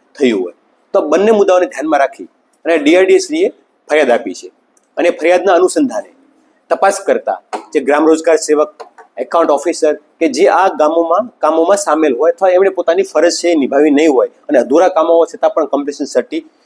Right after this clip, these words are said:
કે અન્ય રેકોર્ડમાં સહીઓ કરી અને ઉપર બિલો મોકલી, બિલો મંજૂર કરાવવામાં મદદગારી કરી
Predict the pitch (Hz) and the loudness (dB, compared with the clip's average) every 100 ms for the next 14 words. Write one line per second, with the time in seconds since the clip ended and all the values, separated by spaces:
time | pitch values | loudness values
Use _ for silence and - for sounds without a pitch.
0 | _ 139 175 156 143 151 156 156 170 - | _ 2 4 2 2 0 2 2 0 0
1 | 147 151 175 180 98 _ - 127 156 156 | 0 2 2 0 -2 _ -10 -2 -2 -2
2 | 139 185 160 147 165 147 160 170 131 131 | -2 0 2 4 4 2 0 -2 -2 0
3 | 160 135 127 143 135 131 160 175 151 139 | 0 -2 -10 -2 2 2 2 2 2 0
4 | 127 120 110 | 0 -4 -18